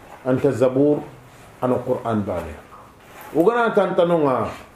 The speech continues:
Yogora itina ndanga Suratul Baqara ino nga ba. Baqara anta no. Kha Baqara mayno.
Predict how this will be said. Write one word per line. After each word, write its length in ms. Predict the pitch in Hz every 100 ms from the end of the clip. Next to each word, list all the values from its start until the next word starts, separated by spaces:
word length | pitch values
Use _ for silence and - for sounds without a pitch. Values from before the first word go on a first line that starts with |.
| - - - - - -
Yogora 380 | 147 180 233 220
itina 240 | 190 196 196
ndanga 380 | 196 180 175 160
Suratul 340 | 202 208 180
Baqara 360 | 180 180 180 170
ino 160 | 160
nga 120 | 147 131
ba. 260 | 113 85 - - - - - -
Baqara 340 | 160 185 185 127
anta 180 | 113 107
no. 200 | 104 110 - - - - -
Kha 180 | - 131
Baqara 380 | 127 165 156 135
mayno. 340 | 123 101 85